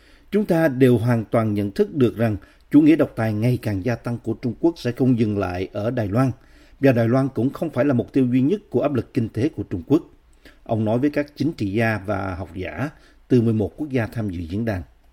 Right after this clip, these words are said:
Trung Quốc có ý định thay đổi trật tự quốc tế dựa trên luật lệ. Đó là lý do tại sao các nước dân chủ phải đoàn kết lại và hành động cụ thể. Chỉ bằng cách hợp tác với nhau,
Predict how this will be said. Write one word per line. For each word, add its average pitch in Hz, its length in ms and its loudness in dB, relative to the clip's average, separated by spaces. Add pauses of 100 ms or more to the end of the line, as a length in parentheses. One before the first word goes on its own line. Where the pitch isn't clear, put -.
(920)
Trung - 140 8
Quốc 196 160 4
có 208 100 4
ý 180 100 4
định 104 260 0
thay 156 220 2
đổi 117 200 2 (100)
trật - 220 -2
tự 107 200 0
quốc 180 220 2
tế 170 320 4
dựa 110 200 2
trên 120 160 2
luật 107 180 -2
lệ. 98 260 -2 (500)
Đó 165 240 4
là 135 160 2
lý 113 140 2
do 147 180 2
tại 110 260 -6
sao 135 260 -2
các 175 160 -6
nước 175 120 -2
dân 139 160 4
chủ 113 200 -2
phải 123 260 -4
đoàn 113 260 0
kết 170 180 -2
lại 98 280 0
và 98 140 -6
hành 98 180 -6
động 87 220 -6
cụ 95 180 -10
thể. 101 320 -2 (540)
Chỉ 131 180 4
bằng 120 240 -2 (100)
cách - 240 -8
hợp - 280 -2
tác 190 220 -6
với 175 120 2
nhau, 147 260 0